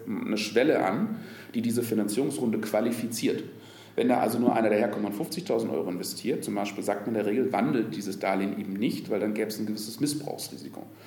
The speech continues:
Der Gründer organisiert die Tante, die fünfzigtausend Euro investiert, bei einem niedrigen Preis und, oder bei einem hohen Preis, ja, für ihn, wäre ein schlechter Deal. Also sagt man, das muss eine echte Runde sein, ein echter Investor, der das beurteilen kann. Okay, dann wandle ich. Und dafür, dass ich jetzt sechs, neun Monate vorher investiert habe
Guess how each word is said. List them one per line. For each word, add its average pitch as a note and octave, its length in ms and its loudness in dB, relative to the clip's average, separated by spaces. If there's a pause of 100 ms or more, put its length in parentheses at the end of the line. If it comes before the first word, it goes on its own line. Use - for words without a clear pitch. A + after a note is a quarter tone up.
(140)
Der C2 80 -4
Gründer A2 320 4
organisiert G#2 580 2 (360)
die - 80 -14
Tante, C#3 400 0
die - 120 -6
fünfzigtausend - 560 -4
Euro - 140 0
investiert, B2 420 -2
bei G2 80 0
einem F#2+ 300 -2
niedrigen C3 400 0
Preis B2 440 -2
und, G#2+ 300 -4 (360)
oder - 140 2
bei - 80 0
einem G#2 120 -2
hohen A#2 200 4
Preis, A#2 360 -2
ja, C#3+ 120 -2
für - 160 -6
ihn, C#3+ 300 -4 (260)
wäre A#2 160 4
ein A2+ 60 4
schlechter - 280 -4
Deal. - 160 -4
Also A2+ 160 2
sagt C3 160 4
man, F2 260 2
das - 160 2
muss D3 120 2
eine D#3+ 120 2
echte F3 260 0
Runde D3+ 220 2
sein, A#2 200 2
ein - 60 -4
echter - 220 -2
Investor, A2+ 340 2
der F2+ 100 4
das - 80 0
beurteilen A#2 340 -2
kann. A2+ 300 -2 (220)
Okay, F2+ 260 0
dann C3+ 220 4
wandle E3+ 340 2
ich. B3 220 0 (340)
Und - 180 4
dafür, A#2 240 4
dass C3+ 160 4
ich - 120 -2
jetzt - 160 0
sechs, - 220 0
neun A#2+ 160 2
Monate A#2+ 280 2
vorher - 380 2
investiert - 500 -2
habe - 300 -4